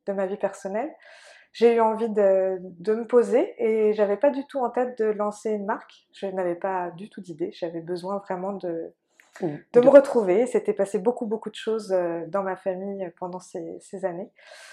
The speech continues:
Speaker 1: Et puis, rapidement, euh, ça m'a rattrapée. Le jean, c'est ma passion. Euh, j'ai eu envie de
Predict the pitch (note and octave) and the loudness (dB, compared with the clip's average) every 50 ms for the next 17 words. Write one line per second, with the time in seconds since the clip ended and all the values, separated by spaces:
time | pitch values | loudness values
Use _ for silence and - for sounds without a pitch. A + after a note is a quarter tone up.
0 | - - _ _ _ _ - D#4 A3 - - - - C4+ C#4+ C#4+ C#4 C#4+ - B3 | -20 -20 _ _ _ _ -2 -2 -2 -2 -2 -4 0 2 2 6 4 6 8 8
1 | D4 C#4+ - D4 C4 B3 A#3+ A#3 A#3+ C4+ D4+ E4+ F#4 F4 - - A#3 A3 G#3+ G#3+ | 6 6 6 2 2 2 4 4 6 6 6 6 4 2 0 0 2 2 4 4
2 | G#3 G#3 G#3 G#3 G#3 G#3 G#3 G#3 G3+ G3+ G3+ G3 G3 F#3+ G3 G3 G3+ G3 - A#3 | 4 4 2 0 0 0 0 0 0 -2 -2 -4 -4 -4 -6 -8 -8 -6 -2 0
3 | G#3+ G#3 G#3 G3 G#3+ G#3+ G#3+ - A3+ A3 A3+ - A3 A#3 C4+ E4 E4+ - A3 G#3 | 2 2 4 6 6 4 4 6 4 4 4 4 2 2 2 2 -2 -6 -8 -4
4 | G#3 G3+ G3+ G3+ F#3+ F#3 G3+ A3+ B3+ B3+ A#3+ - - G#3+ G3+ F#3 F#3 - G3 G3 | -2 0 0 0 -2 -4 -2 0 0 0 -2 -2 -2 -2 -2 0 4 4 4 4
5 | G3 - - A#3 B3+ C#4 D4+ E4+ F#4 - _ _ - - - - - _ _ _ | 4 -4 -6 -4 -2 -2 -2 -4 -4 -10 _ _ -20 -20 -20 -20 -20 _ _ _
6 | _ _ _ _ - A3 G#3 G3+ G3+ G3+ F#3+ F#3+ G#3+ A3+ G#3+ A3 G#3 G#3 G#3 G3+ | _ _ _ _ 2 6 6 8 8 6 6 4 4 4 6 6 6 6 6 4
7 | A#3+ G#3+ G3 G#3+ G#3 G3+ G3 G3 F#3+ F#3+ F#3+ F#3+ F#3+ F#3+ F#3+ F#3+ F#3+ F#3+ F#3 | 2 0 4 4 4 6 6 6 6 4 4 2 2 2 0 0 0 0 -2